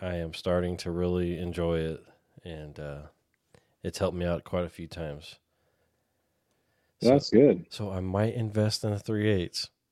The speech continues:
Speaker 1: <laughs>
Speaker 2: I, I really like the M twelve stuff. I,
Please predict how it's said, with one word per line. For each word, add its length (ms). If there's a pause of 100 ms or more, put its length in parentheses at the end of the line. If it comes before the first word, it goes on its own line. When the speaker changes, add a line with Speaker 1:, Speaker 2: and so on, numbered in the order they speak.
(760)
Speaker 1:
<laughs> 80 (1400)
Speaker 2:
I, 300 (160)
I 80
really 300
like 240
the 160
M 160
twelve 300
stuff. 340 (460)
I, 200